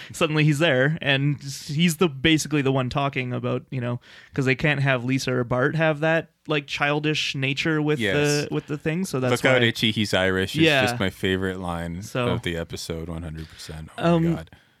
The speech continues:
Speaker 1: something that just kinda, uh, came to me, basically, Greg, when you were talking about the, uh, the, the building of the history of Itchy and Scratchy.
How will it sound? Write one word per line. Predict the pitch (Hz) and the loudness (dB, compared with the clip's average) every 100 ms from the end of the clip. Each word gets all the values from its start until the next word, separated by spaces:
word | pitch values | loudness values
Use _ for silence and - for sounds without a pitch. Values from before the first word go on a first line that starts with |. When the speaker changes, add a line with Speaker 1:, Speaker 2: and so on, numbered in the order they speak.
| _ | _
Speaker 1:
something | - 254 320 | -4 -2 -2
that | 233 | -2
just | 170 160 | -2 -2
kinda, | 156 131 127 117 - - - - - | 0 0 -2 -6 -14 -16 -18 -20 -14
uh, | - - 123 | -10 -10 -12
came | 117 147 147 | -2 0 2
to | |
me, | 131 123 | 0 0
basically, | 117 123 - 123 123 - | 0 -2 -2 -6 -6 -6
Greg, | 123 120 | -4 -2
when | 123 | -2
you | |
were | 120 | -2
talking | 123 127 131 | -2 -4 -4
about | 120 120 | -4 -4
the, | 120 120 - | -2 -4 -4
uh, | - 87 127 - _ _ - | -6 -8 -8 -14 _ _ -14
the, | 123 120 | -8 -6
the | 120 127 | -4 -6
building | 120 147 139 139 | 0 0 0 -2
of | 123 | -4
the | 123 | -6
history | 147 139 - 131 120 | -6 -6 -4 -2 0
of | 120 | -2
Itchy | - 127 | -4 -6
and | 117 | -8
Scratchy. | - 117 117 120 117 | -6 -6 -4 -6 -6